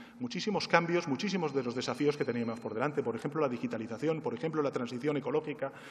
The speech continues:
por ejemplo, la inclusividad o dotar de una mayor cohesión social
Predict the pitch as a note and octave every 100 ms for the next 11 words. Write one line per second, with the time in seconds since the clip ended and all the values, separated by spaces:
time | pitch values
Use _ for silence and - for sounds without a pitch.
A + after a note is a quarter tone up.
0 | - - C#3 - G#3+ G3 E3+ D#3+ - -
1 | C3+ C3+ C3 - C#3 B2 - A#2+ C3 F#3
2 | E3+ - - - - C3 C3 C3 - C3+
3 | C3+ G#3+ A#3+ D3+ A#2+ - - B2+ C3+ E3
4 | E3+ D#3 C#3+ C3 B2 C#3+ C#3 C3+ G#3 G#3+
5 | - D3 B2+ - D3+ C#3+ A#2 C#3 C3